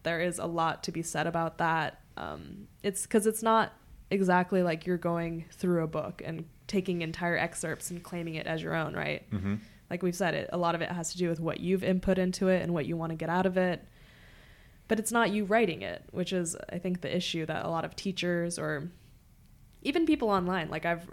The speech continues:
Speaker 1: read articles where I'm like, This isn't exactly right. And then in
Speaker 2: Mm-hmm.
Speaker 1: the comments, people are like, "This is written by a bot." You can just
Speaker 2: Mm-hmm.
Speaker 1: <laughs> tell, like, this is not a human being
Speaker 2: <laughs>
Speaker 1: writing this.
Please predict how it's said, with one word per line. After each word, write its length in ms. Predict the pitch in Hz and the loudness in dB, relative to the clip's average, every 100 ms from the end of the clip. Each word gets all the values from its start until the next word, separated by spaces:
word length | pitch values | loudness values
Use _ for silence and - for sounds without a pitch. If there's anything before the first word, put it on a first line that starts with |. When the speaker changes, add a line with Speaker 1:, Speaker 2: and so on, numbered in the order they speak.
| - | -8
Speaker 1:
read 300 | 180 185 185 | 0 0 2
articles 480 | 175 175 165 156 | 0 -2 -4 -6
where 80 | 170 | -6
I'm 60 | 165 | -6
like, 200 | 165 160 | -6 -4
This 160 | 196 - | 4 6
isn't 400 | 330 302 247 - - - - - | 6 4 -2 -8 -18 -20 -16 -4
exactly 600 | 185 180 170 180 196 170 | 0 4 4 2 0 0
right. 400 | 160 165 - - - | 0 -2 -4 -8 -4
And 120 | - | 2
then 100 | 107 | 4
in 80 | 131 | 4
Speaker 2:
Mm-hmm. 80 | - | 2
Speaker 1:
the 60 | |
comments, 460 | - 185 180 - - | -2 -2 0 -4 -6
people 300 | 170 165 160 | -8 -6 -6
are 120 | - | -4
like, 320 | - - - - | -6 -8 -12 -4
"This 180 | 190 196 | -2 0
is 120 | 170 | -2
written 200 | 156 - | -2 -6
by 120 | - | -6
a 60 | - | -6
bot." 280 | - 85 - | -6 -6 -4
You 120 | 226 220 | 0 2
can 100 | 220 | 4
just 220 | 202 - | 2 0
Speaker 2:
Mm-hmm. 260 | 196 - | -2 -2
Speaker 1:
<laughs> 20 | - | -2
tell, 120 | 202 | 0
like, 140 | 190 185 | 0 0
this 160 | 185 | 0
is 120 | 190 | 2
not 200 | 185 170 | 6 6
a 40 | 160 | 8
human 260 | 185 170 170 | 6 6 6
being 440 | 175 170 165 175 | 6 6 4 4
Speaker 2:
<laughs> 120 | 170 | 4
Speaker 1:
writing 280 | 175 165 165 | 4 2 -2
this. 360 | 160 170 - | -4 -4 -4